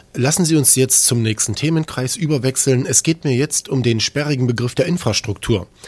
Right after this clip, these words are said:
Dazu zählen typischerweise die Baustellen in der Stadt, also alles, was man als Bürger in Aschersleben wirklich sieht.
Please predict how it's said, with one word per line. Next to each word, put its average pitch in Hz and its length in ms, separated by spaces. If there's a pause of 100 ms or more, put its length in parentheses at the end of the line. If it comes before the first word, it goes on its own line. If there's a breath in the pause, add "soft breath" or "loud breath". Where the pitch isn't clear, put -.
(180 loud breath)
Dazu 107 360
zählen 120 340
typischerweise 107 720
die 104 100
Baustellen 110 560
in 143 160
der 107 140
Stadt, 147 280
also 110 300
alles, 160 300
was 135 160
man 123 100
als 104 220
Bürger 131 400
in 156 160
Aschersleben 117 680
wirklich 104 380
sieht. 180 280